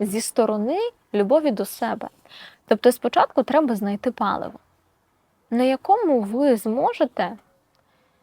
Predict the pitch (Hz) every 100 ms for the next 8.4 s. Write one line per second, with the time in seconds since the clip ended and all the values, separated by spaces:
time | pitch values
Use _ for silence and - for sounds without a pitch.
0 | _ 208 226 - 311 294 233 226 226 220
1 | - - 247 359 247 185 - _ _ -
2 | 220 214 208 - 208 - 202 262 349 262
3 | - - 190 - 226 - 190 190 185 -
4 | - - - _ _ - - _ 220 240
5 | 240 381 381 311 285 240 277 330 269 247
6 | 214 208 - 247 269 262 - 214 - -
7 | 247 - 208 - 214 226 190 202 - 190
8 | - 226 285 508